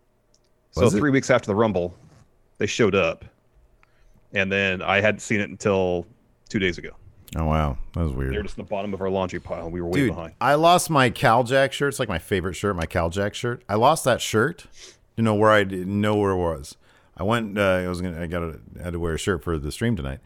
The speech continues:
Speaker 2: And so, uh, I opened up
Speaker 1: You didn't
Speaker 2: my
Speaker 1: have to.
Speaker 2: terms of service violation,
Speaker 1: Well, you,
Speaker 2: you
Speaker 1: I mean, as
Speaker 2: know.
Speaker 1: long as you cover up the nipples, you're fine.
Speaker 2: Well, if I put some tape on the nipples, is that what you're talking about?
Speaker 1: Well, I mean, you could wear your,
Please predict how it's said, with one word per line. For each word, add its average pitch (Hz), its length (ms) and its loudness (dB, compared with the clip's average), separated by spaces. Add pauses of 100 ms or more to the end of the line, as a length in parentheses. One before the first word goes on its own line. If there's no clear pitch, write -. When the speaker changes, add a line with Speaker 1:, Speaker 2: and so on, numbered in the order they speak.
(260)
Speaker 2:
And 101 140 -2
so, 101 400 6
uh, 92 560 4
I 92 320 2
opened 107 380 2
up 92 120 4
Speaker 1:
You 98 40 -6
didn't 98 140 -2
Speaker 2:
my 90 80 -2
Speaker 1:
have 98 440 -2
to. - 120 -14 (960)
Speaker 2:
terms 104 300 -8
of 90 80 -8
service 85 380 -10
violation, 80 800 -8
Speaker 1:
Well, 170 180 4
you, 165 100 4
Speaker 2:
you - 120 -4
Speaker 1:
I - 20 2
mean, 170 100 4
as 156 100 2
Speaker 2:
know. - 40 0
Speaker 1:
long 185 100 4
as 165 80 2
you 160 60 2
cover 160 360 6
up - 180 4 (420)
the 113 80 0
nipples, 220 360 2
you're - 100 0
fine. 330 300 0 (320)
Speaker 2:
Well, 143 160 0
if - 80 0
I 196 100 6
put - 220 4
some 135 140 2
tape 113 320 6
on 170 160 6
the 185 80 6
nipples, 269 640 2
is 110 80 -8
that 127 160 6
what 160 60 2
you're 175 100 2
talking 208 300 2
about? 240 420 -2
Speaker 1:
Well, 214 160 2
I - 20 4
mean, 196 120 4
you 196 40 2
could 214 140 4
wear 180 220 8
your, 156 260 6